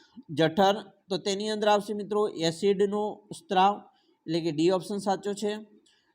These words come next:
યકૃત, તો યકૃતની અંદર આવશે, મિત્રો, પિત્તરસનો સ્ત્રાવ. મળાશય, તો એની અંદર આવશે, મિત્રો, અપાચિત ખોરાકનો સંગ્રહ. નાનું આંતરડું, તો તેમાં આવશે પાચન પૂર્ણ થાય છે અને મોટું આંતરડું,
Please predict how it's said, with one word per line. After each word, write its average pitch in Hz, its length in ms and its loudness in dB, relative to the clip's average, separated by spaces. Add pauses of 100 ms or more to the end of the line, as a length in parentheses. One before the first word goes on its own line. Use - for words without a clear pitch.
(100)
યકૃત, 214 760 0
તો 190 60 -4
યકૃતની 185 520 -2
અંદર 214 200 0
આવશે, 202 260 2
મિત્રો, 208 260 -2
પિત્તરસનો 180 680 -4
સ્ત્રાવ. 202 420 2 (680)
મળાશય, 185 680 2 (220)
તો 190 80 -8
એની 190 240 -4
અંદર 208 200 -4
આવશે, 202 260 -2
મિત્રો, 202 480 -4 (280)
અપાચિત 185 640 -2 (140)
ખોરાકનો 175 520 0
સંગ્રહ. 107 460 -12 (1600)
નાનું 165 440 2
આંતરડું, 214 540 2
તો 196 80 -4
તેમાં 190 300 -2
આવશે 196 240 -2
પાચન 180 600 -2
પૂર્ણ 156 320 -4
થાય 185 240 0
છે 196 340 -6 (120)
અને 151 140 -6
મોટું 160 440 0
આંતરડું, 170 440 -2